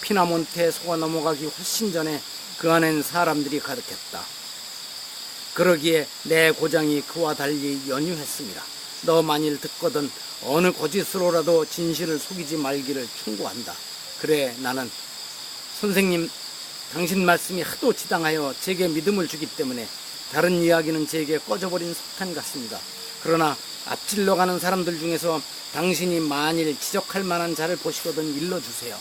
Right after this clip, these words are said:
제 마음은 그곳에만, 그것에만 사로잡혀 있으니까요. 그러자 내게 말하길, 뺨에서 어깨 위로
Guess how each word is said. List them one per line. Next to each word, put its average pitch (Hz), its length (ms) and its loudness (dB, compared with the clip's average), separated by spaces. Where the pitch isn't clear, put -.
제 160 140 6
마음은 156 400 4
그곳에만, 175 580 -2
그것에만 175 720 2
사로잡혀 190 540 -4
있으니까요. 113 540 -2
그러자 175 400 6
내게 175 300 4
말하길, 151 480 4
뺨에서 185 500 4
어깨 156 280 -2
위로 151 240 0